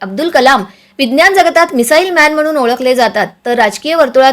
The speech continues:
ते राष्ट्रपती म्हणून ओळखले जात होते. डॉक्टर अब्दुल कलाम यांचे संपूर्ण आयुष्य एखाद्या अप्रतिम ऊर्जेसारखे होते. देशातीलच नव्हे, तर जगभरातील तरुणांसाठी ते एक खरे तर प्रेरणास्थान आहेत.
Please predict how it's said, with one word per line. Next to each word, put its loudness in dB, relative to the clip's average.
ते 6
राष्ट्रपती -2
म्हणून -2
ओळखले 0
जात 2
होते. -8
डॉक्टर 4
अब्दुल 0
कलाम 2
यांचे 0
संपूर्ण -2
आयुष्य 2
एखाद्या 2
अप्रतिम -2
ऊर्जेसारखे 0
होते. -6
देशातीलच -2
नव्हे, 0
तर 0
जगभरातील -2
तरुणांसाठी 0
ते 4
एक -4
खरे 2
तर 4
प्रेरणास्थान 2
आहेत. 0